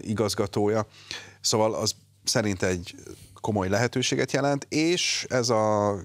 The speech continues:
keletről érkező technológiai ipar, ami Magyarországon megjelenik, azt mondja Orbán Balázs, hogy ezért nagyon nagy verseny folyik az országok között,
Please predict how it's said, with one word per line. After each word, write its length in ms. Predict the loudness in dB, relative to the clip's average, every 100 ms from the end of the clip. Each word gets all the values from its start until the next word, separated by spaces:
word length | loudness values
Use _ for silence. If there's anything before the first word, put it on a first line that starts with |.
| -2
keletről 420 | 0 0 0 2
érkező 560 | 2 0 -2 0 0 -2 -6 -18 -4
technológiai 920 | -2 -2 0 0 0 0 0 0 -2 -4
ipar, 520 | -4 0 0 0 -4
ami 320 | -4 -2 -4
Magyarországon 840 | -2 -2 0 0 -2 -2 -4 -4 -6
megjelenik, 580 | -4 -2 -2 -2 -2
azt 200 | -2 -2
mondja 220 | -2 -2 0
Orbán 300 | 0 -2 -2
Balázs, 320 | 0 0 0
hogy 120 | 0
ezért 400 | 0 0 -2 -6 -20 -20 -4
nagyon 340 | -2 0 0
nagy 300 | 2 0 0 -2
verseny 460 | -2 0 -2 -2
folyik 440 | 0 -2 -2 -6 -12
az 140 | -6
országok 540 | -4 -2 -2 -2 -6 -6
között, 540 | -4 -4 -6 -12 -16